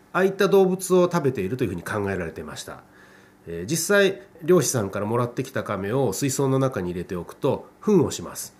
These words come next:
で、その糞を見るとですね、そういった貝殻とか、えー、カニの殻とかが出てきますので、まあ、そういった動物を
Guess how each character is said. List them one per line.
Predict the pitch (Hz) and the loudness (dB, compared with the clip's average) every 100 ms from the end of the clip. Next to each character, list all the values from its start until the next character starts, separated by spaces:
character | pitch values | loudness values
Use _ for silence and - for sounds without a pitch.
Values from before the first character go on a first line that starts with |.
| _ _ - | _ _ -10
で、 | 135 | -2
そ | 185 | 2
の | 190 | 2
糞 | 240 226 | 2 4
を | 165 | 4
見 | 123 | 2
る | 101 | -2
と | 85 | -6
で | 76 | -10
す | - | -6
ね、 | 117 131 - - _ | -4 -4 -6 -20 _
そ | - | -4
う | 120 | -4
い | |
っ | |
た | 120 | -4
貝 | - 175 180 | -2 2 4
殻 | 180 120 | 4 2
と | 95 | -4
か、 | 90 78 - - _ - | -10 -12 -12 -20 _ -16
え | 78 76 - | -14 -12 -6
ー、 | |
カ | 156 | 0
ニ | 165 | 2
の | 165 | 2
殻 | 165 147 170 | 2 0 0
と | 160 | -2
か | - 85 | -6 -8
が | 82 | -4
出 | 120 | -2
て | 101 | -2
き | 90 | -8
ま | 85 | -10
す | 82 82 | -10 -10
の | 90 | -6
で、 | 117 - - - | -6 -8 -14 -4
ま | |
あ、 | 185 | 0
そ | 240 | 2
う | |
い | 240 | 4
っ | |
た | 226 | 2
動 | 196 208 | 6 6
物 | 190 196 185 | 4 2 4
を | 180 | 4